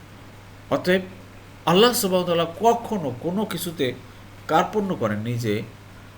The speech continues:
সব কিছুর ফয়সালা আল্লাহ জানিয়ে দিয়েছেন। তো এই ব্যাপারটা, এই আয়াতটা কিন্তু রাসূলুল্লাহ সাল্লাল্লাহু আলাইহি সাল্লামের ব্যক্তিগত জীবনের ব্যাপারে।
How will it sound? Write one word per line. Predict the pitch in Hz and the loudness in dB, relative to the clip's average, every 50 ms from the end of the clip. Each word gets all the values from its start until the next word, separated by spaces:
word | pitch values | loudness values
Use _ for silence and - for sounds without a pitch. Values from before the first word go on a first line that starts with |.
| - - | -14 -8
সব | - - - - 262 262 262 262 - | -4 -2 2 4 6 4 4 4 0
কিছুর | - 180 - - - 156 139 - - - - - - - | -2 -2 0 0 0 -2 -2 -4 -8 -16 -18 -14 -4 -2
ফয়সালা | 160 151 156 175 170 170 151 131 | 0 0 0 0 2 2 2 2
আল্লাহ | 135 143 139 | 2 2 0
জানিয়ে | 123 127 131 139 147 151 135 | 0 0 0 2 2 0 0
দিয়েছেন। | 110 - 82 76 - - - - - - - - - - - - - - - - - - - - - | -2 -2 -4 -6 -6 -8 -10 -12 -14 -18 -18 -20 -20 -20 -20 -20 -20 -20 -20 -20 -20 -20 -20 -4 2
তো | - | 4
এই | 170 | 6
ব্যাপারটা, | 175 190 170 - 208 202 - 262 311 - - - - - - - - - - - - | 8 8 8 6 4 4 4 2 0 0 -6 -16 -18 -20 -20 -20 -20 -20 -2 4 8
এই | 156 160 | 10 10
আয়াতটা | 143 135 123 - 160 160 | 10 10 8 6 2 -2
কিন্তু | 160 165 147 - - | -4 -4 -6 -4 -4
রাসূলুল্লাহ | 127 - - - - - - - - - - - - 202 | -4 -4 -6 -10 -20 -20 -20 -20 -20 -18 -4 0 0 2
সাল্লাল্লাহু | - - 254 | 2 2 0
আলাইহি | 262 254 | 0 0
সাল্লামের | 254 226 226 202 139 156 | 0 -2 0 0 0 0
ব্যক্তিগত | 151 - - 151 143 120 | 0 0 -2 -2 0 0
জীবনের | 107 101 107 113 107 107 95 90 | 0 0 -2 -2 -2 -4 -4 -4
ব্যাপারে। | - 85 - - - | -4 -6 -6 -8 -12